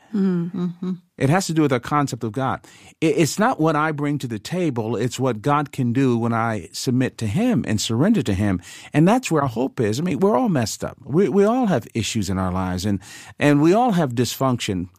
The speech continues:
Speaker 3: But our concept of God is everything. And if we have a great concept of God and we have a vision of who God is and what He's able to do,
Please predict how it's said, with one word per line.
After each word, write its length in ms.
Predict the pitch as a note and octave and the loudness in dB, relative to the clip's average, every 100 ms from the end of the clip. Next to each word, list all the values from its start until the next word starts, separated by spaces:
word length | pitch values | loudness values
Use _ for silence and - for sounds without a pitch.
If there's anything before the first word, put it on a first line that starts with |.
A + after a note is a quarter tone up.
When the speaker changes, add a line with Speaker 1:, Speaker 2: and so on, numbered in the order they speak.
| - | -8
Speaker 3:
But 160 | A#2 D3 | 0 2
our 160 | C#3+ | 2
concept 880 | C#3 - - G#3+ A3+ G3+ - D#3+ - | -4 -12 -8 -2 0 0 -2 -4 -2
of 260 | G#2+ F#2 F2 | -8 -8 -8
God 560 | B2+ C3+ G#2 D#2 D2+ - | -4 0 0 -2 -8 -6
is 240 | A2+ G2+ - | -4 -4 -4
everything. 580 | A#2+ F2+ F2+ - E2 B1+ - - - - - | -6 -4 -6 -8 -12 -14 -18 -20 -20 -20 -2
And 200 | C#3+ C3+ | 4 4
if 140 | C3 | 4
we 180 | F3+ A#3 | 2 2
have 200 | G3 E3+ | 2 2
a 100 | C3 | 0
great 440 | G#2 D3 E3 G3+ - | -2 -2 0 0 -2
concept 580 | E3+ E3+ E3 - D3 | -4 -2 -2 -2 -2
of 140 | C3+ A#2+ | -4 -2
God 360 | A#2 G2+ F#2 | -4 -2 -4
and 200 | G#2+ A2+ | -2 2
we 220 | C3+ F#3+ F#3 | 4 6 6
have 180 | E3+ | 4
a 60 | C3+ | 0
vision 480 | A2 D3+ D3 C#3+ C3 | 2 2 4 2 2
of 220 | A#2 - - - | 0 -4 -14 -2
who 220 | F#3+ F#3+ | 2 2
God 280 | D3+ C3+ B2+ | 2 0 2
is 240 | A#2 G#2+ | 0 0
and 160 | A2+ A2 | 0 0
what 180 | D3 C#3+ | 2 2
He's 240 | D3 A#2 | -2 -4
able 320 | A#2+ C#3 B2+ A#2+ | -2 0 0 -4
to 140 | G#2+ | -6
do, 460 | F2 C#3 C#3+ G2+ | -2 2 2 2